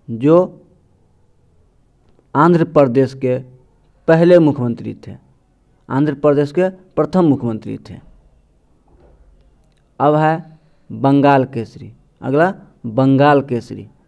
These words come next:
बंगाल केसरी आशुतोष मुखर्जी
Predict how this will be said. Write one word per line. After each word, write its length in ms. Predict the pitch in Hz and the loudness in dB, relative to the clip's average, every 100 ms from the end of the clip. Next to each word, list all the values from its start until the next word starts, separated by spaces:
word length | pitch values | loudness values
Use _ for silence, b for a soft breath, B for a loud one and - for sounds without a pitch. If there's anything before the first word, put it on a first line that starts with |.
| _ _ - | _ _ -16
बंगाल 540 | 104 127 135 156 170 | -6 -2 2 2 2
केसरी 500 | 170 160 160 175 214 - _ _ _ _ _ | -2 -6 -2 -4 -4 -12 _ _ _ _ _
आशुतोष 600 | 135 143 151 147 170 170 | -2 -2 -4 0 2 2
मुखर्जी 640 | 160 139 135 123 151 170 | 0 0 -2 -2 -4 -4